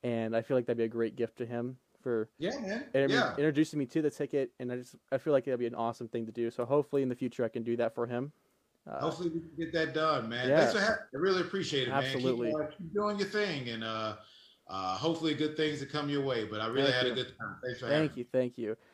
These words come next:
Speaker 1: Guys, if you guys wanna find, uh, Donovan Lewis on the ticket, his show is the Normandy Invasion at ten A M to noon. Am I right?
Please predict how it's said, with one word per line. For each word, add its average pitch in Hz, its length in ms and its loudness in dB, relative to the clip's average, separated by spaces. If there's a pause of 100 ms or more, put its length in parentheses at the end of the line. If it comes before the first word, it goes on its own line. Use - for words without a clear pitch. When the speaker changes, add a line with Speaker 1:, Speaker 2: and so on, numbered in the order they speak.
(140)
Speaker 1:
Guys, 175 320 10
if 143 120 -6
you 190 80 -4
guys 247 220 2
wanna 214 220 -2
find, 170 640 -6 (440)
uh, 120 200 2
Donovan 135 600 2
Lewis 131 380 0
on 131 400 -2 (220)
the 127 80 -6
ticket, 131 460 -6
his 131 140 -6
show 147 220 -2
is 131 220 -2
the 131 100 0
Normandy 135 800 -4 (300)
Invasion 135 580 2
at 110 220 -6
ten 139 320 -4
A 131 260 -4
M 131 280 -2
to 127 100 -4
noon. 135 500 0
Am 135 100 -2
I 123 80 2
right? 131 320 0